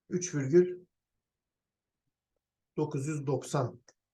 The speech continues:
kilogram metre kare gelmiş. Artık bunları topladığımızda da toplam I'yi bulabiliriz. I,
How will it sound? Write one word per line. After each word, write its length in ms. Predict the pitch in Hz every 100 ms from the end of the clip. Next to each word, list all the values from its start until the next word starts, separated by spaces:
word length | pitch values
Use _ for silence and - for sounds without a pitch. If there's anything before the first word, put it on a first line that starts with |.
| _ _
kilogram 640 | 139 131 123 135 160 - _ _ _ _ _
metre 380 | 135 127 - 147
kare 200 | 131 120
gelmiş. 480 | 107 101 - - _ _ _ _ _ _ _ _ _ _ _ _ _ _ _ _ _ _ _ _ _ _
Artık 300 | - 147 -
bunları 200 | 156 151
topladığımızda 640 | 151 156 143 131 123 117 120
da 240 | 165 - - _ _ _ _ _ _ _ _ _ _ _ _
toplam 480 | 139 156 135 - 127
I'yi 140 | 135
bulabiliriz. 640 | 131 113 113 - - - _ _ _ _ _ _ _ _ _ _
I, 40 | 151